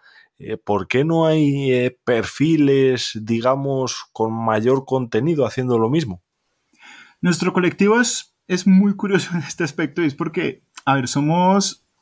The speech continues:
Speaker 2: eh, personas que nos de-, vivimos de la tecnología, ¿no? Generamos ingresos con la tecnología. Entonces, que
Speaker 1: Mm.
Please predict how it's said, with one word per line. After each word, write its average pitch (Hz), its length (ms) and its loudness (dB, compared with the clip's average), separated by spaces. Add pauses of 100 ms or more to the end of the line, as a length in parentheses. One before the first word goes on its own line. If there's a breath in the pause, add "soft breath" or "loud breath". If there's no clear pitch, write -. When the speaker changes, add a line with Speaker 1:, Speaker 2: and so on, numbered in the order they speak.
(120)
Speaker 2:
eh, 147 160 2
personas 135 360 0
que 196 80 0
nos 156 100 0
de-, 131 220 -2
vivimos 139 520 2
de 131 80 0
la 120 120 -4
tecnología, 113 500 -4
¿no? 135 140 -6
Generamos 135 360 0
ingresos 147 340 0
con 165 100 -4
la 151 80 -4
tecnología. 127 480 -2 (340 loud breath)
Entonces, 123 340 0
que 113 200 0
Speaker 1:
Mm. 87 80 -6